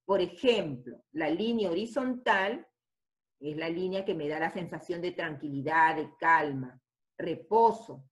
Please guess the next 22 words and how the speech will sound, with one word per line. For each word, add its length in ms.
Una 260
línea 320
vertical 760
me 140
va 80
a 60
dar 140
la 120
sensación 580
de 80
altura, 840
grandeza, 1040
elevación. 920
Y 160
las 240
líneas 480
curvas 540
me 180
dan 220
sensación 520
de 120
movimiento, 1040